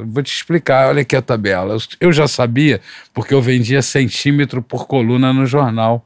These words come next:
Então era só, di-, a diferença era que era secundagem, né? Aí eu falei, "Pô, me dá aí.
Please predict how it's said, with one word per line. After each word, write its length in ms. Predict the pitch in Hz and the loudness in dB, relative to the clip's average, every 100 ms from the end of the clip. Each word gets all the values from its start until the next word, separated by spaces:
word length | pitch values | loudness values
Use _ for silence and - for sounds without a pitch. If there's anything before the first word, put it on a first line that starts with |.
| - | -2
Então 340 | 143 156 151 | 0 2 2
era 140 | 156 143 | 2 0
só, 280 | - 151 | 0 0
di-, 200 | 151 139 - | 0 -2 -4
a 100 | 143 | -4
diferença 600 | 123 160 143 151 143 165 | -2 0 2 2 2 2
era 100 | 160 | 2
que 120 | 175 | 2
era 240 | 175 170 | 2 2
secundagem, 840 | 147 - 170 185 156 143 135 110 117 | 0 -2 0 0 2 4 2 0 -2
né? 160 | 135 - | -4 -4
Aí 60 | 151 | -4
eu 40 | |
falei, 200 | 156 190 185 | -2 -4 -6
"Pô, 200 | - 220 | -2 -2
me 140 | 175 180 | 0 0
dá 160 | 190 | 2
aí. 220 | 175 156 | 4 2